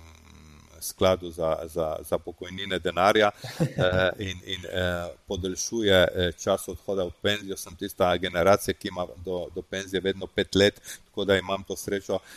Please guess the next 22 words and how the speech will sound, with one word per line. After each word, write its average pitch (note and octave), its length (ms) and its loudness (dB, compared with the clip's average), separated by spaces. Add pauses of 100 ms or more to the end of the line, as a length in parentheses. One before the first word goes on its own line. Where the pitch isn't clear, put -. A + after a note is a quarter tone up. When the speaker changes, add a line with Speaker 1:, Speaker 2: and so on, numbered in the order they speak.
(160)
Speaker 1:
da F#2 100 -4
mi F#2 120 -8
ne G2+ 100 -2
bo F#2+ 160 -6
treba G2 260 0
nikdar F#2+ 380 -2
iti - 160 -12
v E2 80 -20
penzijo G2 320 -2
in F2+ 80 -10
da F#2 80 -10
bom, F2 320 -16
nikdar F#2+ 400 2
ne F#2 80 -12
bom F#2 160 -12
postal F#2 320 -6
star. G2 320 6 (460)
Eh, F#2+ 760 6
in F#2 240 -6
bom F#2 240 -4
seveda G2 320 2
še F2+ 240 -4